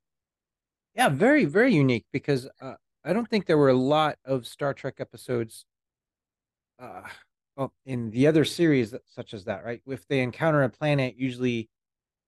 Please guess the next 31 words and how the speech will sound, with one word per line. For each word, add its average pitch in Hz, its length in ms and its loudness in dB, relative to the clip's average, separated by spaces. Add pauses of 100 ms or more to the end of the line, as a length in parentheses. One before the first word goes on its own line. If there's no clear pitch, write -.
(300)
there's 180 160 -4
a 175 60 -4
few, 131 320 0
but 117 260 -4
usually, 170 680 0
like, 139 200 2
there's 123 220 -4
one 147 640 -2
dominant, 135 640 -8 (760)
like, 117 100 -20 (100)
spe-, - 400 -20 (100)
sentient 135 600 -4
species, 120 720 -10
like, 110 280 -6
on 110 140 -18
the 113 80 -16
planet. 110 380 -14 (420)
There 156 80 6
have 175 100 4
been 185 180 2
some 160 220 -2
es-, 147 160 -2 (120)
episodes 131 500 -2
where 123 140 -2
there, 120 200 -6 (160)
you 139 80 -16
know, 131 100 -8
there's 120 220 -8
been 120 220 -10
a 113 40 -8
couple 117 480 -2